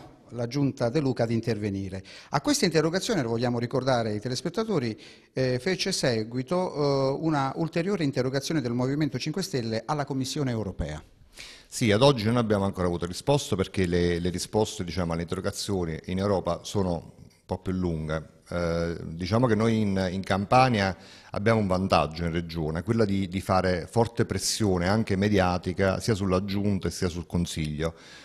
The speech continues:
Speaker 2: Eh, quella mo-, quella, quell'ordine del giorno fu, fu ripreso anche dal P D che volle firmarlo insieme a noi e dopodiché si arrivò alla maggioranza in, in Consiglio regionale. Io sfido chiunque a non votare, insomma, a favore di qualcosa del genere.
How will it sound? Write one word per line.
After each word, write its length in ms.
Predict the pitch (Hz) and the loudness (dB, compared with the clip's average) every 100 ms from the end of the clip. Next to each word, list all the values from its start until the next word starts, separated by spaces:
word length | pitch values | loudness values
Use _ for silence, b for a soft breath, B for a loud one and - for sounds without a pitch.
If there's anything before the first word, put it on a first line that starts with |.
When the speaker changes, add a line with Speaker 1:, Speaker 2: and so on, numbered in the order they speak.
| B - | B -2
Speaker 2:
Eh, 500 | 90 87 82 80 78 | 2 4 4 2 2
quella 180 | 98 95 | 2 2
mo-, 140 | 90 - - - | 2 -4 -14 4
quella, 300 | 143 139 101 | 6 8 8
quell'ordine 340 | 104 110 104 | 6 6 4
del 100 | 107 | 4
giorno 300 | 117 151 123 | 6 6 6
fu, 380 | - 107 101 - | 4 2 2 -2
fu 180 | - 98 | -2 0
ripreso 460 | 135 101 135 135 | 0 2 2 2
anche 260 | 101 98 - | 2 0 0
dal 360 | 87 87 82 - | 0 2 0 -2
P 80 | 87 | -8
D 300 | 85 101 90 | -2 -2 0
che 120 | 87 | -2
volle 280 | 82 87 85 | 0 -2 -2
firmarlo 480 | 90 87 92 82 | -4 -2 -2 0
insieme 300 | 85 - 120 | -4 -4 -2
a 40 | 147 | 0
noi 360 | 131 87 87 85 B B B - | 2 2 2 -2 B B B 0
e 240 | 98 92 | 4 4
dopodiché 440 | 98 107 127 - | 4 2 0 0
si 120 | 90 104 | 0 2
arrivò 240 | 95 92 | 2 2
alla 160 | 90 87 | 4 2
maggioranza 760 | 90 87 95 85 85 85 - | 0 0 2 2 2 -2 -2
in, 240 | 82 76 76 | -2 -2 -6
in 120 | 80 | -6
Consiglio 360 | 82 90 - 90 | -4 -6 -2 -2
regionale. 460 | 82 78 87 76 80 | -2 -4 -4 -2 -2
Io 120 | 98 | -4
sfido 280 | - 85 82 | -4 -4 -2
chiunque 500 | 98 92 87 80 80 B B | 0 -2 -2 -4 -6 B B
a 100 | - | -6
non 160 | 87 90 | -2 0
votare, 500 | 87 87 82 82 82 85 | 0 2 2 2 0 -2
insomma, 580 | - 85 80 73 73 | -6 -4 -2 -4 -6
a 60 | 78 | -8
favore 400 | - 90 85 87 | -4 -2 0 -2
di 120 | 85 | -2
qualcosa 360 | 80 80 87 82 | -2 -4 -4 -4
del 160 | 80 | -4
genere. 420 | 78 80 76 78 | -2 -4 -2 -6